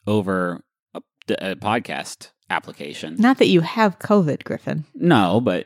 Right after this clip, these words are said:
Speaker 1: it's better to be safe, you know?
Speaker 2: Yeah, okay.
Speaker 1: Yeah, this is a show where we talk about, th-, it's gonna kill me.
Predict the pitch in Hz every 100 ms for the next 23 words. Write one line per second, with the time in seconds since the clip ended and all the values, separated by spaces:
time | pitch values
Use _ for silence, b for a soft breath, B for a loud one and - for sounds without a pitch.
0 | - - 104 104 101 98 82 - 110 110
1 | - 82 87 95 156 _ 185 165 165 196
2 | - - - _ _ _ _ _ - 160
3 | 160 170 180 - 202 175 156 165 151 120
4 | - 135 135 - 151 120 107 160 156 -
5 | 147 113 95